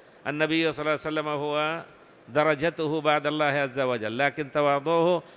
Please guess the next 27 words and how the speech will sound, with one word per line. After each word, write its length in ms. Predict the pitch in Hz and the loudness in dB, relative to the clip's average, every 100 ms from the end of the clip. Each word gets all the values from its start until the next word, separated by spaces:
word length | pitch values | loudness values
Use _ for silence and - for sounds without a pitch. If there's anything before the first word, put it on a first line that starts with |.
| - - | -8 -2
أنه 300 | 165 165 165 | 2 6 6
ربما 380 | 170 165 165 165 | 6 4 4 4
ينفخ 500 | 170 180 160 165 170 | 4 0 0 0 0
النار 760 | 160 165 175 190 202 208 202 - - - - - - - - | -2 0 2 4 4 4 2 -8 -20 -20 -20 -20 -20 -16 -2
لزوجته 720 | 156 156 170 165 180 180 160 | 0 2 2 2 0 0 -2
حتى 260 | 165 170 | -2 -2
تطبخ، 460 | 160 175 156 170 - - 147 | -2 -2 2 0 0 -8 0
أو 400 | 151 156 170 135 | 2 4 2 0
تعج-، 480 | - 165 165 - | 2 4 2 0
يعجن 500 | 156 165 170 151 165 | 2 4 4 2 -2
حتى 300 | 147 156 160 | -2 0 0
تطبخ. 420 | 156 165 147 160 - - - - - - | 0 -2 -2 -2 -4 -8 -20 -20 -12 0
كان 200 | 151 151 | 2 4
يكون 460 | 151 135 151 143 | 2 0 -2 -2
في 200 | 139 143 | -2 -2
مهنة 340 | 135 143 143 127 | -2 -4 -4 -4
أهله. 400 | 139 131 127 110 98 - - - | -2 -2 -2 -6 -10 -18 -10 0
فإذا 340 | 151 147 143 | 0 2 0
سمع 300 | - 139 131 | 0 -2 -4
النداء، 320 | 127 123 101 | -6 -8 -8
على 240 | - 180 170 | -2 -2 0
كل 200 | 165 151 | 0 0
حال، 180 | 156 | 0
اقرأوا 360 | 151 151 147 147 | -2 -2 -2 -2
إن 100 | 143 | -4
شاء 160 | 131 131 | -6 -4
الله 260 | 139 143 | -2 -4